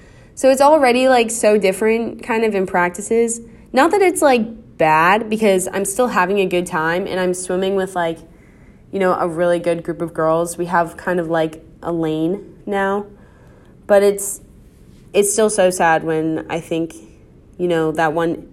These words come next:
person actually might leave, um, because we have gotten so close. Wow, guess I just am <laughs> feeling really wholesome this week, I guess. Um, it's, like, a huge mix of me wanting the semester to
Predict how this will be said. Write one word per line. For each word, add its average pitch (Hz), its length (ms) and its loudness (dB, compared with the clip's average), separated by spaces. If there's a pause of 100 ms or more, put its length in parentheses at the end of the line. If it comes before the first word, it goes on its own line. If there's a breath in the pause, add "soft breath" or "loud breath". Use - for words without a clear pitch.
person 160 640 -4
actually 160 360 -6
might 151 260 -8
leave, 160 420 -6 (1200 loud breath)
um, 151 420 -2
because 196 280 2
we 196 140 0
have 185 180 0
gotten 160 300 0
so 147 220 -4
close. - 520 -10 (580)
Wow, 190 220 6
guess 196 220 2
I 427 100 6
just 349 380 0
am 247 180 4
<laughs> 247 100 -6
feeling 285 440 8
really 233 400 4
wholesome 208 440 0
this 175 200 -6
week, 170 160 -4
I 160 120 -2
guess. 160 260 -2 (520 loud breath)
Um, 196 560 0 (880)
it's, 247 140 4
like, 320 160 0
a - 100 2
huge 254 880 0 (280)
mix 208 640 2
of 190 540 4
me 196 260 2
wanting 196 440 4
the 220 80 4
semester 196 500 0
to 190 120 0